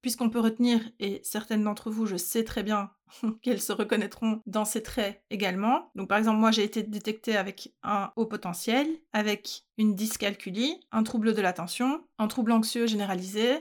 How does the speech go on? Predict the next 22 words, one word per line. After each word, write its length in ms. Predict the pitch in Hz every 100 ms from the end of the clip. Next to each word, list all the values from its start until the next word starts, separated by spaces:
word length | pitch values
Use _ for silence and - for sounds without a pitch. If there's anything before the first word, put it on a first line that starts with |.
| -
les 240 | 220 254
troubles 320 | 262 285 233
du 100 | 240
comportement 480 | 240 233 233 247 233
alimentaire, 800 | 226 220 220 220 214 202 - - _ -
c'est 160 | - 202
connu. 460 | - 190 202 240 302 392
La 520 | 220 214 214 214 233 254
dépression, 800 | 277 - 254 - 254 233 190 190
c'est 380 | - - 214 220
connu. 440 | 208 208 220 269 320 370
Le 260 | - 214 247
burn-out, 640 | 226 262 254 254 233 220 -
c'est 360 | - - 233 226
connu. 560 | 202 196 208 262 330
Les 200 | 214 226
problèmes 380 | 247 262 254 254
d'addiction, 720 | 226 220 226 - 247 247 226 226
c'est 560 | - - - 233 220 -
également 680 | 214 208 208 214 220 214 - -
un 140 | 226
terrain 500 | 220 220 226 226 214